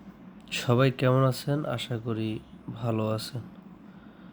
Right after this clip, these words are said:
সারাদিনের রৌদ্র, আহ, তপ্ত রৌদ্রতে কাজ শেষ করে বাসায় ফেরার পালা। তো বাসায় ফিরতেছি। সকল বন্ধুরা কেমন আছেন? সবাইকে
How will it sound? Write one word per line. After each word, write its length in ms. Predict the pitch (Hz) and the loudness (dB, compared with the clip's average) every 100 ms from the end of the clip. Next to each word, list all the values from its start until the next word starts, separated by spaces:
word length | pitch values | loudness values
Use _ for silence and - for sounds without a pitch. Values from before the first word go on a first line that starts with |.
| - - - | -18 -20 -10
সারাদিনের 840 | - - 120 117 120 123 117 120 147 - - - - - - - - - - - - - | -6 0 4 4 4 2 2 2 -2 -10 -20 -20 -20 -20 -20 -20 -20 -20 -20 -20 -18 0
রৌদ্র, 440 | 127 123 117 113 123 | 2 4 4 4 4
আহ, 60 | 135 - - - - - - - - - - - - - - - - - - - 117 113 - | 0 -10 -20 -20 -20 -20 -20 -20 -20 -20 -20 -20 -20 -20 -20 -20 -20 -20 -6 2 4 4 4
তপ্ত 280 | 139 139 | 2 4
রৌদ্রতে 480 | 151 143 139 139 131 | 4 6 6 6 4
কাজ 240 | 120 127 123 | 4 4 4
শেষ 360 | - 131 120 | 0 0 0
করে 260 | - 127 113 | -2 0 2
বাসায় 380 | 107 113 120 117 | 0 0 0 -2
ফেরার 360 | - 110 110 | 0 0 0
পালা। 360 | 104 113 107 147 - - - - - - - - - - - - - - - - | 0 0 2 0 -2 -14 -20 -20 -20 -20 -20 -20 -18 -20 -20 -20 -20 -20 -12 2
তো 120 | 151 | 6
বাসায় 320 | 139 139 165 | 8 6 4
ফিরতেছি। 720 | 143 156 - 165 - 175 175 - - - | 4 2 4 2 4 2 2 -2 -12 -16
সকল 360 | - 135 139 139 | -4 0 2 2
বন্ধুরা 560 | 135 135 135 139 135 123 - - | 4 4 4 4 4 0 -10 -4
কেমন 260 | 131 120 123 | 0 2 2
আছেন? 480 | 117 - 123 120 135 - - | 0 -2 -2 -2 -6 -14 -20
সবাইকে 720 | - 120 113 110 - 113 110 | -2 0 2 0 -2 0 0